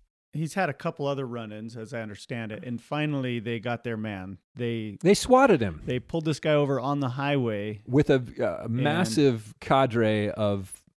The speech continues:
Speaker 1: I don't know where the video came
Speaker 2: officers.
Speaker 1: from. I don't know if that's body cam footage or so, a, a s-, a bystander, but he's being dragged along the highway, um, you know, handcuffed with
Speaker 2: Yelling out words like Nazi, Gestapo, not,
Speaker 1: Right.
Speaker 2: not making it easy for him.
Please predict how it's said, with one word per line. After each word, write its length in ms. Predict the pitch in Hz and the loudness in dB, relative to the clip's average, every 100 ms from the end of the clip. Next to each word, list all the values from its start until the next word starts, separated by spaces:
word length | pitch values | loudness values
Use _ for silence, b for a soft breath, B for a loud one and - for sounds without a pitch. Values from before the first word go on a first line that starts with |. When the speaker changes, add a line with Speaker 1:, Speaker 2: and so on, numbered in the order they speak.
| _ _ | _ _
Speaker 1:
I 120 | 131 165 | -2 0
don't 120 | 175 | 2
know 200 | 165 160 | 2 2
where 200 | 156 156 | 2 0
the 80 | 123 | 0
video 340 | 120 120 117 | -2 2 2
came 100 | 131 | 0
Speaker 2:
officers. 380 | 107 123 131 92 | 0 -2 -4 -4
Speaker 1:
from. 220 | 156 160 | -4 -4
I 60 | 127 | -6
don't 160 | 131 | -6
know 120 | 135 | -6
if 100 | 135 | -6
that's 200 | - 113 | -6 -6
body 300 | - 117 131 | -6 -6 -6
cam 280 | 131 147 135 | -4 -4 -4
footage 340 | 123 135 127 110 | -4 -4 -2 -4
or 100 | 104 | -10
so, 280 | - 123 107 | -8 -10 -8
a, 180 | 113 104 | -8 -8
a 60 | - | -10
s-, 160 | 113 - | -12 -10
a 60 | 120 | -12
bystander, 720 | 104 113 120 - 123 107 107 | -8 -6 -8 -6 -8 -6 -8
but 220 | 117 110 - _ 294 | -8 -12 -12 _ -20
he's 260 | - 156 139 | -8 -4 -2
being 260 | 156 143 | -2 -2
dragged 580 | 117 123 131 139 147 127 | -2 -2 0 2 0 0
along 260 | 131 127 123 | -4 -2 -6
the 60 | |
highway, 800 | 107 131 131 131 120 107 101 98 - _ _ _ _ | -8 -6 -4 -2 -2 -4 -6 -8 -12 _ _ _ _
um, 380 | 120 110 104 98 _ | -10 -8 -8 -12 _
you 120 | - 110 | -10 -8
know, 100 | 101 | -8
handcuffed 800 | 107 143 135 - 120 107 - - | -4 -4 -4 -4 -4 -4 -8 -2
with 100 | 120 | 4
Speaker 2:
Yelling 300 | 135 139 131 | 4 4 2
out 240 | 120 120 | 0 0
words 320 | 120 117 107 | 2 2 2
like 220 | 120 107 | -2 -2
Nazi, 440 | 113 104 107 - 104 | -2 -2 -2 -2 -2
Gestapo, 680 | 104 104 - 98 92 107 101 | -4 -6 -2 0 0 0 2
not, 20 | 143 | 4
Speaker 1:
Right. 300 | 131 131 139 | 2 2 0
Speaker 2:
not 220 | 143 160 | 0 4
making 300 | 147 147 160 | 2 4 4
it 120 | 147 | 4
easy 240 | 127 104 113 | 2 2 -2
for 260 | - 101 | -4 -6
him. 140 | 101 | -6